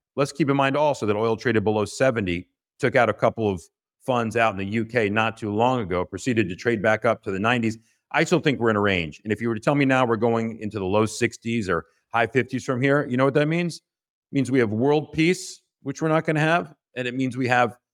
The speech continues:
a massive economic slowdown, which is not priced into the market. And we have other issues to think about. So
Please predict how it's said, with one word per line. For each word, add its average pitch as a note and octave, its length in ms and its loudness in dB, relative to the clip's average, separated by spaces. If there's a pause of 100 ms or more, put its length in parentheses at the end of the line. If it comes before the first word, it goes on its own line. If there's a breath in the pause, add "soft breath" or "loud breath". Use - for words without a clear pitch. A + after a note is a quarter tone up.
(140)
a G#2 60 -8
massive B2+ 420 0
economic A#2 520 0
slowdown, G2 420 0
which F#2+ 100 -6
is F#2 100 -12
not G#2+ 200 2
priced G2+ 320 -2
into F#2+ 160 -6
the G#2 80 -8
market. G2 260 0
And F2+ 80 -6
we F#2 60 0
have F2 80 -4
other G2 240 2
issues F2+ 260 0
to F2 60 -14
think F2+ 180 -4
about. F2+ 220 -6
So C3 220 2